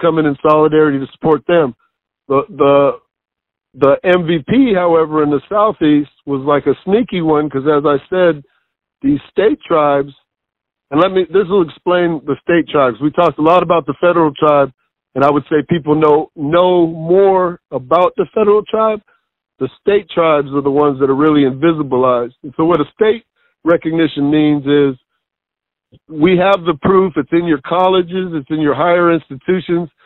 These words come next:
We've got the archaeological maps going back to the sixteen hundreds and the first explorations.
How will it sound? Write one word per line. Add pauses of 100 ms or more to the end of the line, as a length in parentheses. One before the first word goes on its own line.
(240)
We've
got
the
archaeological
maps (100)
going
back
to
the (100)
sixteen
hundreds
and
the
first
explorations.